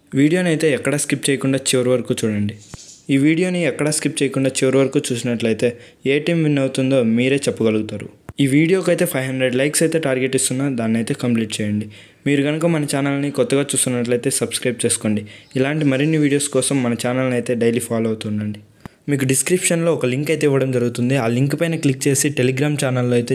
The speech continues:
జాయిన్ అయిపోండి. ఎందుకంటే టాస్ పడిన తర్వాత ఎవరు గెలుస్తారు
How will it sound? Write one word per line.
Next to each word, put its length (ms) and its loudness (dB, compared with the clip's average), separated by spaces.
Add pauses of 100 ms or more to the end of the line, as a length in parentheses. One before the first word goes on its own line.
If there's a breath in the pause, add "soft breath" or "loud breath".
జాయిన్ 240 0
అయిపోండి. 320 -4 (420)
ఎందుకంటే 380 0 (100)
టాస్ 260 -2
పడిన 300 0
తర్వాత 260 0 (160)
ఎవరు 240 2
గెలుస్తారు 440 0